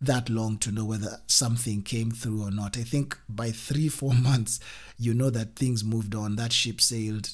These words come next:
and this is not your thing, you know? But something in me made me want to ask, um, send a message and find out, "Hey, what happened? I've been waiting to hear feedback about this."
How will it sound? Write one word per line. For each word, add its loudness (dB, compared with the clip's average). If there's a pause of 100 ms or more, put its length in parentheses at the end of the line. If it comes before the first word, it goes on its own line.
and 0
this 0
is -2
not -4
your -10
thing, -6 (100)
you -6
know? -2 (840)
But 2
something 4
in 8
me 6
made 4
me 2
want 0
to -4
ask, -4 (320)
um, -6 (1160)
send 2
a 0
message -2
and -8
find -4
out, -8
"Hey, -2
what -4
happened? -2 (280)
I've -10
been -2
waiting 0
to -4
hear -4
feedback -6
about -8
this." -6